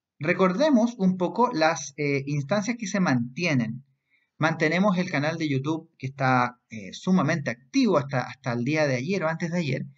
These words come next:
Ya llevaba más de dos mil cien reproducciones, así es que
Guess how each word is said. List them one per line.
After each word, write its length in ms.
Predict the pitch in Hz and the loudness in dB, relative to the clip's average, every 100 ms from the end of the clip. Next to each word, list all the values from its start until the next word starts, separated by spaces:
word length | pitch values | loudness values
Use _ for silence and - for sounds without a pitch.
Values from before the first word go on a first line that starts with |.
| - _ | -20 _
Ya 180 | 127 156 | 0 2
llevaba 340 | 180 156 180 | 4 6 6
más 180 | 156 170 | 4 0
de 120 | 175 | -4
dos 160 | 139 127 | -4 -2
mil 340 | 135 185 202 _ | 0 -2 -2 _
cien 460 | - - 175 214 226 | -18 -4 0 0 0
reproducciones, 920 | 151 143 135 127 127 - 285 254 120 | -2 0 2 0 -2 -4 -2 0 -2
así 180 | 127 151 | -6 -10
es 60 | 139 | -6
que 260 | 156 180 | -6 -6